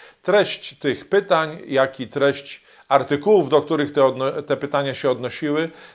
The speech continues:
znajdą państwo w opisie do tego programu. A sprowadzały się one do tego, że w pierwszym pytaniu zaproponowano zmianę de facto definicji rodziny z tradycyjnego związku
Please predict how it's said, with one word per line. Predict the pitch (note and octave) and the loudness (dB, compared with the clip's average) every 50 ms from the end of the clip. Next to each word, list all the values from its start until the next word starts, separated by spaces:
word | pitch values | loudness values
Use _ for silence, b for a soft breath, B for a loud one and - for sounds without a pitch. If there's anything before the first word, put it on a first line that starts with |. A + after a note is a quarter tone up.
| B B | B B
znajdą | A#2 G2+ C#3+ D#3+ E3 D3+ C3 C#3+ C#3 B2 | -12 -4 -2 0 0 0 2 0 -2 0
państwo | - C#3 C#3 C3+ B2+ - - - - - B2 A#2+ A#2 A#2+ - B B B B B - | 0 0 0 -2 -2 -6 -12 -10 -2 2 2 2 2 0 -6 B B B B B -12
w | A2+ A#2+ - - | -8 -6 0 4
opisie | D3+ D3 D3 D3 C#3+ C3+ - B2+ A2 G2 | 4 4 4 2 -6 -4 -4 -4 -4 -2
do | G#2 G#2 | -4 -4
tego | - A2+ A2 G#2 A2 G#2+ | -4 -4 -4 -4 -4 -4
programu. | - C#3 C3+ D#3+ G3 G#3+ F3+ B2+ A#2 A#2+ D#3 G3 - - B B B B B B _ _ _ _ _ _ _ _ _ _ - | -2 -2 -2 2 4 4 4 4 2 0 -4 -4 -8 -14 B B B B B B _ _ _ _ _ _ _ _ _ _ -6
A | E3 F#3 - - | -6 -6 -6 -6
sprowadzały | - - - F3+ E3+ E3 E3 C#3+ F#3+ G#3 F#3 F3+ E3+ | -10 -6 -2 2 4 6 6 8 8 6 6 6 2
się | - F#3 F3+ | 2 2 2
one | E3 D#3+ D#3 C#3 | 2 4 2 2
do | B2 B2 | 2 2
tego, | - F#3+ G3 F#3 F3 F#3 E3+ | 2 0 0 0 2 0 0
że | C#3 C3 D3 C#3+ C#3 | 2 2 2 2 2
w | C#3 - | 0 -4
pierwszym | - E3 E3+ D3 - - D#3 C3+ B2 | -2 -2 -2 -2 -4 -6 -8 -8 -6
pytaniu | - C#3 - D#3 D3 C#3+ C3+ B2+ C3+ C3 B2+ b b b b b b | -8 -4 0 2 2 2 2 0 -2 -4 -6 b b b b b b
zaproponowano | G2+ G2 E3 F3 F3 F3+ E3+ - E3 D#3 D3+ D3 C#3 D3+ D3+ D3 C#3 B2 | 0 4 4 6 6 4 0 0 0 0 2 4 4 4 4 4 2 2
zmianę | A2 C3+ D3+ D3+ C#3 B2 A2+ A2 A#2 B2 | 0 -2 0 0 0 0 0 -2 -4 -4
de | C3+ D3+ G3 F3+ | -4 -2 -2 0
facto | - F#3 F3 - - - - B2+ A2 G#2 G#2+ B B B B B - | 2 2 2 2 0 -4 0 2 2 2 0 B B B B B -12
definicji | A2 G#2+ D#3+ D#3+ D#3+ - D#3+ D3 D3 D#3 D3+ D3 - - B2+ A2+ A2+ A2+ A2+ - | -6 -2 -2 -2 -2 -2 -6 -4 -4 -6 -6 -8 -6 -6 -6 -4 -6 -6 -10 -10
rodziny | A#2 A#2 B2 C3+ B2+ F#2+ B2 A#2+ G2+ F#2 B2 F#3 C4+ - - _ _ b b b b b b b b _ _ - | -6 0 0 0 0 0 -4 -8 -6 -6 -6 -6 -8 -10 -14 _ _ b b b b b b b b _ _ -18
z | B2+ G#2+ B2+ - - _ | -16 -12 -12 -12 -12 _
tradycyjnego | - C#3+ C#3 C#3+ D3+ D3 B2+ - D3+ C3+ C3+ C#3+ C#3 C3 A#2+ A#2+ A#2 | -2 2 2 2 2 0 -4 -4 -4 -2 -2 -2 -2 0 2 2 0
związku | G2 G2+ G#2 B2+ B2+ B2 A#2+ A2 - - - _ - G#2 F#2+ G2+ | 0 -2 -4 -2 -2 -2 -2 -4 -8 -12 -16 _ -8 -8 -8 -8